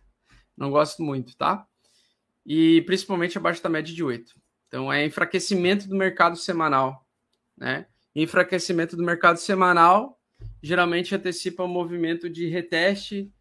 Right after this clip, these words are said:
do super trend semanal. Então, no super trend semanal, nós temos aí o principal região que nós não podemos perder, seria os quarenta e dois mil dólares, e se mantiver abaixo dela,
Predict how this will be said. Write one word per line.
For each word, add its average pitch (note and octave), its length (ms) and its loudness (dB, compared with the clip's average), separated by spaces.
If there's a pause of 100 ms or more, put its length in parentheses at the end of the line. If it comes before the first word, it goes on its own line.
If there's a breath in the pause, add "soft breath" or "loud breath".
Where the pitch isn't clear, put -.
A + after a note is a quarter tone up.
(480)
do F#3 520 2 (320)
super F#3+ 400 -2
trend E3+ 320 0
semanal. C#3+ 720 -2 (280)
Então, D3 360 -4
no D#3+ 120 -2
super D#3+ 340 -6
trend D3+ 240 -2
semanal, D#3 640 -2 (380)
nós C#3+ 180 -10
temos D#3 340 -2
aí D3 200 0
o D#3 80 -2
principal D#3+ 920 4 (320)
região D#3 360 -2
que E3 100 -12
nós D#3+ 400 0
não E3 160 -2
podemos E3 420 -4
perder, D#3 640 -4 (800)
seria D3 480 -2
os D#3 140 -6
quarenta D3 360 -2
e D#3 40 -4
dois C#3 240 -6
mil D3 180 -6
dólares, C3 460 -2
e C3+ 80 -12
se - 120 -12
mantiver C3 320 -4
abaixo B2+ 460 0
dela, B2 420 -6